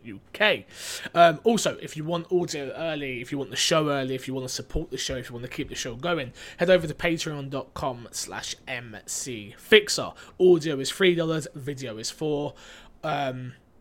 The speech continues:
all the money that we make there goes back into the shows, making things better. So I just wanna say thank you to people that do support, and those that are maybe on the cusp of thinking about it,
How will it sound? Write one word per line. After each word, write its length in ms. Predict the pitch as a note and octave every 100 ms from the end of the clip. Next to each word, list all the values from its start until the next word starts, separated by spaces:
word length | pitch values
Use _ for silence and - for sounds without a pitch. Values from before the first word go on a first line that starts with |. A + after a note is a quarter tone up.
| -
all 120 | F3+
the 80 | D#3
money 200 | C#3 C3+
that 160 | B2+ A2+
we 160 | C3 C3
make 380 | C3 C3+ - -
there 300 | A#2+ A2+ A2+
goes 260 | - A#2+
back 260 | - A2 -
into 200 | B2 B2
the 80 | A2
shows, 360 | - A2+ G#2+
making 280 | B2 A#2+ A#2+
things 220 | A#2+ G#2+
better. 280 | - A2+ F2 G2
So 200 | G#2 G#2+ F#2
I 60 | A#2
just 160 | B2+ -
wanna 120 | A#2
say 100 | B2
thank 320 | - A#2+ A#2
you 60 | B2+
to 100 | -
people 240 | B2 A2+
that 100 | G2
do 140 | B2
support, 480 | B2 - - A#2 G#2+
and 100 | B2
those 240 | C#3+ D3+ D3
that 100 | A#2
are 40 |
maybe 320 | C3 C#3+ D3 C#3+
on 120 | C#3
the 60 |
cusp 340 | C3+ D#3+ - -
of 80 | -
thinking 320 | F#3+ G3+ A3
about 280 | G#3 G#3 G#3
it, 160 | -